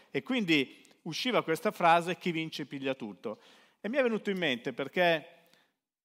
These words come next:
perché funziona così anche nel mondo spirituale, adesso lo vedremo.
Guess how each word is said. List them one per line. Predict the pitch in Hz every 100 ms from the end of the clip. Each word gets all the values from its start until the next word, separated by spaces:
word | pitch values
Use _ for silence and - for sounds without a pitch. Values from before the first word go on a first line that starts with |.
| _ _ _ _ _
perché | 190 190
funziona | 220 214 - 233 220
così | 190 214
anche | 196 165
nel | 165
mondo | 170 156
spirituale, | - 139 131 196 147 123
adesso | 180 - 135
lo | 120
vedremo. | 120 151 123 101